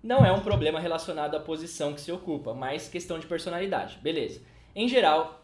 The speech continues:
as pessoas imaginam um líder, <laughs> né, sentado no alto da montanha, olhando o que seu pessoal tá fazendo lá embaixo, né?" Muita gente tem esse estigma do li-, do líder que tá lá, né, Fábio? Na, o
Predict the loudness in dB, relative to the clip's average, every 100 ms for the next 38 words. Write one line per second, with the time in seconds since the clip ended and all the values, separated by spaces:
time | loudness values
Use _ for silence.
0 | -8 -8 -4 -4 -4 -2 2 2 0 -2
1 | -2 -2 -4 -2 0 0 -2 -4 -4 -2
2 | 0 0 -2 -8 -4 -4 -4 -10 -18 -14
3 | -6 -4 -4 4 6 8 6 6 0 -2
4 | -10 -10 -2 8 8 8 4 0 0 -4
5 | -2 0 0 0 -2 -4 -12 -2 0 4
6 | 6 6 4 0 -2 -2 -2 -2 0 0
7 | 0 2 0 0 0 2 2 4 4 4
8 | 6 6 4 2 2 2 2 -4 2 2
9 | 2 -2 -4 -4 -4 -6 -8 -2 0 0
10 | 2 2 2 0 0 0 0 -2 -4 -2
11 | -2 -2 -2 0 0 2 2 0 0 -2
12 | -2 -8